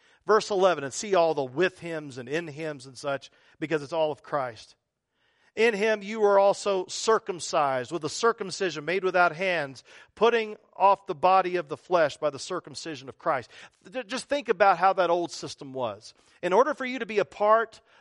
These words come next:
of the people of God, you had to have surgery. You had to have surgery.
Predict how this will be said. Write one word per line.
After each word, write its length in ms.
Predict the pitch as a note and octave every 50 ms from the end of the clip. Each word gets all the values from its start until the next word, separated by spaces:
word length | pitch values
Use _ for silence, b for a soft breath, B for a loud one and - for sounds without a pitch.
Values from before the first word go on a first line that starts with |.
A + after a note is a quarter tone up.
| b b b _ _
of 120 | - F3
the 80 | D3+ D3
people 360 | - - A3+ B3 - A3 G#3
of 80 | G3 D3
God, 380 | - G3 G3 G3+ G3+ G3 F#3+ b b b b b
you 200 | F3 A3 D4 C#4+
had 200 | A3 A3 A#3 A3+
to 80 | G3
have 180 | F#3 G3+ G#3 -
surgery. 580 | - - A3+ A#3 A#3 E3 D3 C3 G#2 G2+ A2+ _ _ _ _ _ _ _ _ _ _ _ _ _ _ _ _ _ _ _ _ _ _ _ _ _ _ _ _ _ _ _ _ _ _ _ _ _ _ _ _ _
You 140 | G3+ A3
had 80 | A#3+ A#3+
to 60 | G#3 G3
have 160 | A3 G#3+ -
surgery. 500 | - - A#3 A3+ G#3+ D#3 C#3 B2+ G2+